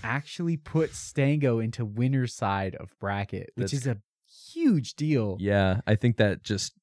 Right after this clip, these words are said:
Speaker 2: shook the entire rest of the bracket up.
Speaker 1: Right. 'Cause, like, honestly, I would have loved to have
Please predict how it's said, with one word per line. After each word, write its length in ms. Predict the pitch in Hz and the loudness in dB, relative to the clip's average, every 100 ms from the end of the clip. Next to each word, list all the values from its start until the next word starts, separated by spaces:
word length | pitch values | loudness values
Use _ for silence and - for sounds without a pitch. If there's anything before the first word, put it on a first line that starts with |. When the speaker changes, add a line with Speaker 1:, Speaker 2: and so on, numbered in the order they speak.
| _ | _
Speaker 2:
shook 500 | - - - - 101 | -12 -10 -4 -2 0
the 120 | - | 0
entire 520 | 101 95 104 98 95 95 | 0 2 0 0 -2 -6
rest 240 | 101 - | -6 -6
of 40 | |
the 60 | 95 | -6
bracket 400 | 87 92 104 95 | -4 -4 -2 -2
up. 240 | 98 92 - - | -4 -10 -12 -10
Speaker 1:
Right. 280 | 185 190 - _ _ _ _ _ _ - | -6 -6 -8 _ _ _ _ _ _ -4
'Cause, 220 | 139 113 | -4 -2
like, 380 | 123 110 101 _ _ _ _ | 0 0 -2 _ _ _ _
honestly, 560 | 110 120 147 208 208 - | -4 -4 -4 -6 -8 -4
I 120 | 107 | -4
would 120 | 113 | -2
have 160 | 104 98 | -2 -4
loved 320 | 95 101 98 - | -6 -6 -6 -6
to 80 | |
have 300 | 92 92 92 | -8 -8 -10